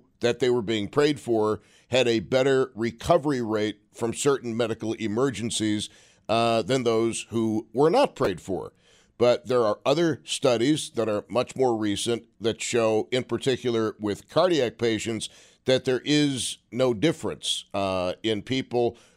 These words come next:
who were prayed for versus people who were not prayed for.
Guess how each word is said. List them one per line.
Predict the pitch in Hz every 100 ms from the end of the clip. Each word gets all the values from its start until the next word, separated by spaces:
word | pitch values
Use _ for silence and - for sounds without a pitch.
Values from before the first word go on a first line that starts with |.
| -
who | 123 117
were | 110 110
prayed | - 135 139 123
for | 120 120 117 98
versus | 87 123 113 117
people | - 117 104 110 98
who | 107 104 101 - _
were | 120 117
not | 139 165 -
prayed | 113 95 78
for. | - 76 60